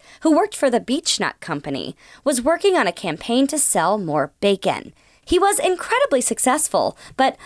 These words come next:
not without a bit of trickery. He got five thousand doctors to sign something saying a heavy breakfast of bacon and eggs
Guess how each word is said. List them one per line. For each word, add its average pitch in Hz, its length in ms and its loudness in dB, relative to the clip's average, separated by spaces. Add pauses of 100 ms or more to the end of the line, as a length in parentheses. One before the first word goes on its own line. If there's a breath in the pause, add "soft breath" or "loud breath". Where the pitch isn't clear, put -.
(120 loud breath)
not 311 240 2
without 381 300 2
a 247 60 -2
bit 220 120 2
of 202 120 0
trickery. - 580 -4 (420)
He 330 160 2
got 339 240 2
five 427 380 0
thousand 359 680 2
doctors 240 560 0 (220 loud breath)
to 339 100 0
sign 370 300 0
something 269 340 2
saying 214 300 0
a - 20 -4
heavy 226 280 0
breakfast - 520 -2
of 156 160 -4
bacon 247 380 2
and 151 180 0
eggs 269 400 0